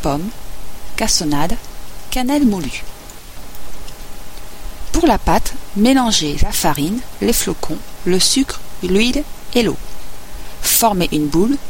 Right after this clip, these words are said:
puis foncez un moule à tarte. Mixez les pruneaux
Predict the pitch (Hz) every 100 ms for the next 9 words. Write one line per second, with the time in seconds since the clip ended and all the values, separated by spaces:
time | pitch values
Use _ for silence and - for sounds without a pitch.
0 | - - 220 285 - - 220 - 254 -
1 | 175 190 226 165 - - - - - -
2 | - - - - - - - 185 - -
3 | 185 165 - 160 156 196